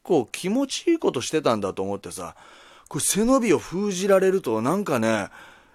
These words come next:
うん、なんか張りがないというかね、起きた気しないという感じなのよ。みんなもあのー、朝起きて一発目に背伸びするタイプの人はね、ちょっと一回封じてみて。なんか一日始まんないなという感じになっちゃうから。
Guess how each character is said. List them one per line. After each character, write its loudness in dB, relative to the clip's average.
う 0
ん、 0
な 4
ん -2
か -2
張 0
り 2
が 2
な 4
い 0
と -2
い 2
う -2
か -4
ね、 -6
起 0
き -10
た 4
気 -4
し -2
な 2
い -2
と -6
い -2
う -4
感 -2
じ -6
な -4
の -10
よ。 -10
み -2
ん -2
な 0
も 2
あ 2
の -2
ー、 2
朝 0
起 -18
き -16
て 0
一 -4
発 -2
目 -2
に -4
背 -4
伸 -2
び -6
す -4
る -2
タ -4
イ -2
プ -4
の -6
人 -4
は -2
ね、 -12
ち -10
ょ -4
っ -4
と 2
一 -8
回 4
封 0
じ -4
て 2
み 0
て。 -6
な -4
ん -2
か -2
一 -2
日 -2
始 0
ま 0
ん -2
な 0
い -2
な 2
と -2
い 2
う -2
感 -2
じ -4
に -2
な 0
っ -4
ち -6
ゃ -2
う -8
か -10
ら。 -16